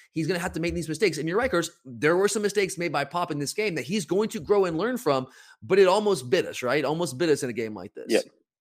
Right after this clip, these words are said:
Speaker 2: it did. I mean, realistically, if not for Malachi Starks bringing that play down, I'm not sure
Speaker 1: Biggest
Speaker 2: we
Speaker 1: play of
Speaker 2: win
Speaker 1: the
Speaker 2: this
Speaker 1: game, man.
Speaker 2: game.
Speaker 1: Biggest play of the game. Yeah, Kurt, I mean, that saved the game there. I mean, it would have been, correct me if I'm wrong, that would have made it twenty to three if he scores a touchdown there, right?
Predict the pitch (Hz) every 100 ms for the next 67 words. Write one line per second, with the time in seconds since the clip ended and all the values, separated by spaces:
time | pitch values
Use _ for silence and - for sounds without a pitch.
0 | - 131 135 131 - - 143 135 151 123
1 | 143 117 117 107 120 127 - - 117 110
2 | 104 127 156 139 - 120 107 101 - -
3 | _ - 113 117 123 113 - 113 110 90
4 | 82 87 87 - 104 110 104 - - 147
5 | 139 143 131 120 98 90 90 120 123 113
6 | 104 95 95 _ - _ _ - - -
7 | 202 208 185 170 170 226 - 214 226 185
8 | 165 160 226 147 113 160 160 175 175 175
9 | 208 240 185 196 180 156 - _ _ _
10 | - 233 269 240 196 202 220 170 214 214
11 | 208 - - - 180 196 220 196 - -
12 | 165 175 165 143 127 139 - 151 143 135
13 | 117 135 - 110 98 90 104 131 160